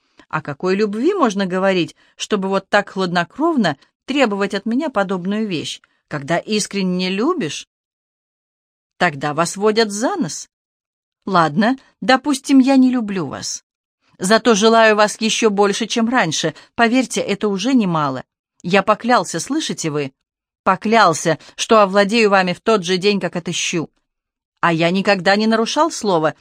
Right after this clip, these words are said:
особенно данного самому себе. Смотрите,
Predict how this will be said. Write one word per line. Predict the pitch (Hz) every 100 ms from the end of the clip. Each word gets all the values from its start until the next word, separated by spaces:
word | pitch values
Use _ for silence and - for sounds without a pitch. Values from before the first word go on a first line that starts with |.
| _
особенно | - 190 208 202 220 240
данного | 190 165 160 170 208 226 _ _
самому | - 160 143 156
себе. | 160 226 214 247 - _ _ _ _ _
Смотрите, | - 240 240 226 208 - 165